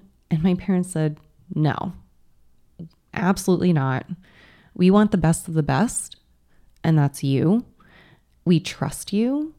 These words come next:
You were there for us when we lost our last daughter, and we don't want to lose this one."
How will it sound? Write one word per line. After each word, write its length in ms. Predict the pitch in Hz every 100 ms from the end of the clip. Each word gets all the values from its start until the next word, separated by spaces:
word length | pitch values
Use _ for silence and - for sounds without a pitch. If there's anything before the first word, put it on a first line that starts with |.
| _ - - _ -
You 840 | 156 165 160 156 151 151 156 190 - -
were 220 | 170 170
there 300 | 156 147 160
for 280 | - 180 180
us 400 | 196 196 - - -
when 240 | 165 151
we 160 | 151 147
lost 460 | 143 143 165 - 165
our 140 | 156
last 320 | 135 139 -
daughter, 500 | 190 185 226 247 254 - - - -
and 160 | 165
we 80 | 160
don't 180 | 151 -
want 160 | 147
to 60 | 139
lose 260 | 131 139 -
this 240 | - -
one." 380 | - - 190